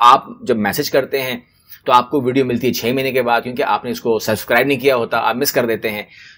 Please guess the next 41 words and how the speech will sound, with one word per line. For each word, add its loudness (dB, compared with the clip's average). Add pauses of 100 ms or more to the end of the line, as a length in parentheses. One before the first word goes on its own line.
तो -2
चैनल 0
को -2
सब्सक्राइब 2
कर 2
लें 0
ताकि -2
आपको 0
ये 6
न्यूज़ -2
जो -2
मैं -6 (100)
आज 4
दे 6
रहा 2
हूँ -6 (120)
आज 0
ही -4
मिल -4
जाए, 0 (320)
ताकि -8
टाइम 0
आपका -6
ख़राब 2
ना -2
हो। -6 (260)
तो 0
जी 0
खबर 2
क्या 0
है? -8
खबर 0
ये 2
है 0
कि -6 (440)
यूएई 0
ने, -2 (160)
मुत्तहिदा -2
अरब 0
इमारात 4
ने -6